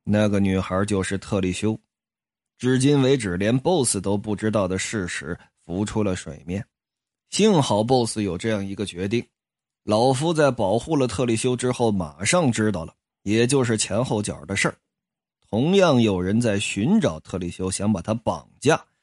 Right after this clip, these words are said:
就是这两天发生的事情。BOSS 的命令再晚半个小时，特立修恐怕就会被他们绑架了，而且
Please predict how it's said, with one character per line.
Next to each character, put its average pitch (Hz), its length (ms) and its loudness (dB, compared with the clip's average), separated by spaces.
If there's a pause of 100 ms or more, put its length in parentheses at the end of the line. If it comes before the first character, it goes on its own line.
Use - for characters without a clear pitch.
(260)
就 156 340 4
是 95 180 -8
这 90 200 -4
两 78 220 -8
天 92 200 -6
发 92 240 -6
生 95 160 -6
的 90 100 -6
事 95 200 -10
情。 - 160 -14 (1080)
BOSS 143 320 2
的 143 120 2
命 143 200 2
令 131 140 2
再 147 220 4
晚 90 240 -2
半 123 180 -2
个 101 100 -2
小 80 200 -8
时， 117 320 -4 (140)
特 - 140 -8
立 98 120 0
修 98 180 -4
恐 92 240 -8
怕 98 160 -6
就 101 140 -2
会 98 120 -4
被 98 140 -4
他 101 140 -6
们 104 120 0
绑 82 280 -6
架 101 200 -2
了， 78 40 -8 (320)
而 101 240 -2
且 82 520 -6